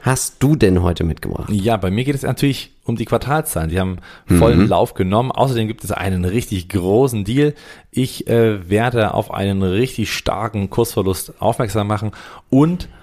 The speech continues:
Speaker 2: außerdem natürlich noch, naja, Gutes, aber auch Schlechtes aus dem deutschen Aktien-, äh, Universum zu berichten. Darauf werde ich dann auch nochmal dr-, näher eingehen. Du hast auch welche mitgebracht.
Speaker 1: Ich habe ein hundert Millionen Investment mitgebracht.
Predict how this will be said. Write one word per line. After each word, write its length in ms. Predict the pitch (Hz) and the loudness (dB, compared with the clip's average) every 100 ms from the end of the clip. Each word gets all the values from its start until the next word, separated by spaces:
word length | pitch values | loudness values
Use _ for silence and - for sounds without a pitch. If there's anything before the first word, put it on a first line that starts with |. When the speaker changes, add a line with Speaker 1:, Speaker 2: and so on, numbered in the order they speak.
| - | -12
Speaker 2:
außerdem 520 | - 113 120 110 110 104 | -2 0 2 0 0 0
natürlich 400 | 92 - 95 95 | -4 -4 -4 0
noch, 460 | 92 95 - - _ _ | 0 0 -6 -18 _ _
naja, 360 | 95 110 85 73 | 0 2 0 -4
Gutes, 340 | - 120 151 - | 0 2 2 0
aber 200 | 127 131 | 0 0
auch 60 | |
Schlechtes 540 | - 131 - 82 - - - | 2 0 0 -6 -6 -14 -4
aus 500 | - 113 - - - - _ - | 0 2 0 -8 -16 -20 _ -6
dem 220 | 104 98 | -4 -2
deutschen 380 | 92 98 - 95 | 0 0 0 -4
Aktien-, 520 | - - - 95 95 - - - - - | -4 -4 -2 0 0 -6 -16 -18 -20 -4
äh, 120 | 101 | 0
Universum 580 | 95 107 92 90 101 101 | 2 2 2 2 0 -2
zu 100 | - | -2
berichten. 480 | 92 98 131 - 139 - - - | 0 0 0 -2 -4 -4 -18 -8
Darauf 460 | 87 87 87 85 - | -2 0 0 -2 -4
werde 160 | 87 | -4
ich 40 | 98 | -2
dann 120 | - | -2
auch 100 | 87 | -2
nochmal 260 | 85 78 | -2 -2
dr-, 200 | 80 - - | -4 -8 -4
näher 380 | 82 87 80 - - | 0 0 -2 -6 -8
eingehen. 460 | - 127 104 73 73 | -2 0 0 -6 -2
Du 140 | 127 | 0
hast 100 | 139 | 2
auch 140 | 131 131 | 2 2
welche 140 | 127 | 2
mitgebracht. 320 | 135 - 67 - | -2 -4 -4 0
Speaker 1:
Ich 120 | - | 2
habe 140 | 123 | 4
ein 500 | 113 - - 139 156 | 2 0 2 4 6
hundert 220 | 165 147 | 6 4
Millionen 360 | 110 113 139 147 | 6 6 8 6
Investment 880 | 82 95 90 139 - 95 85 85 - | 4 2 2 0 0 2 2 2 0
mitgebracht. 1000 | 90 - - 82 - 82 123 175 - - | 0 0 -4 -2 -2 2 2 0 -8 -14